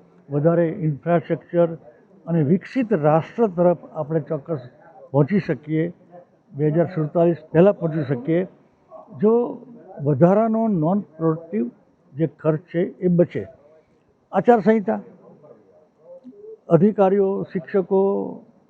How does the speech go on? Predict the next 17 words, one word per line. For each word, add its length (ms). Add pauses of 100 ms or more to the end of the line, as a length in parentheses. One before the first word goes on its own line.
(360)
એ 60
બધાને 580 (1000)
બે 200
વર્ષે, 340
ત્રણ 220
વર્ષે 340
તરત 400
જ 100
તે 100
પાછું 380
ક્યાંય 160
ને 80
ક્યાંય 200
જવાનું 380
આવે, 220 (680)
આચારસંહિતાને 800
કારણે 340